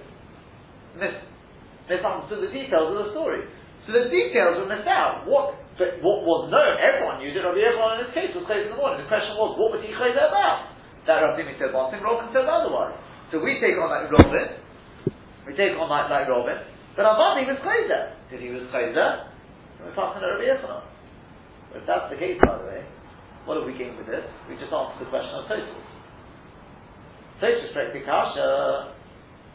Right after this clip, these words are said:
Rabbi Yochanan says, "Hey, lo shma achila." Achila al yad chak lo shma achila. The Gemara in Baba Kama says, "Achila al yad chak shma achila." No one disagrees. The Torah says, "Yeah, of course no one disagrees." Because even Rabbi Yochanan agrees shma achila. This is only a half minute of Rabbi Yochanan.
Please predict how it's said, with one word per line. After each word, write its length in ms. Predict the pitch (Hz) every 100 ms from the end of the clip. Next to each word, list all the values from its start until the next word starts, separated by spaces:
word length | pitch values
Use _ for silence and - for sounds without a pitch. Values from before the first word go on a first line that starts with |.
| - - - -
Rabbi 80 | 120
Yochanan 320 | 139 143 143
says, 240 | - 135 135
"Hey, 80 | 127
lo 100 | 131
shma 400 | 135 135 127 123
achila." 320 | 135 143 - - - - -
Achila 320 | - - 156
al 160 | 147 139
yad 240 | 135 131
chak 240 | - 139 143
lo 80 | 139
shma 160 | 135 131 127 139
achila. 200 | 143 - - - -
The 80 | -
Gemara 320 | 151 160 160
in 20 |
Baba 220 | 156 135 147
Kama 240 | 147 143
says, 160 | 151 151
"Achila 320 | 170 156 151
al 80 | 156
yad 240 | 151 -
chak 160 | 170 -
shma 320 | 175 170 -
achila." 160 | -
No 160 | 123 202
one 160 | 131 113
disagrees. 400 | - 113 - - - - - -
The 20 |
Torah 240 | 170 175 -
says, 80 | 208
"Yeah, 160 | -
of 80 | -
course 240 | - -
no 80 | 127
one 160 | 113 113
disagrees." 380 | - - 107 - -
Because 160 | - 135
even 160 | 147 151
Rabbi 160 | 160 214
Yochanan 240 | - 135
agrees 160 | 123 117 -
shma 320 | 113 110 -
achila. 160 | - -
This 80 | 160
is 80 | -
only 200 | 190 -
a 40 |
half 240 | 180 208 -
minute 160 | 123
of 80 | 117
Rabbi 160 | 113 110
Yochanan. 380 | 101 - -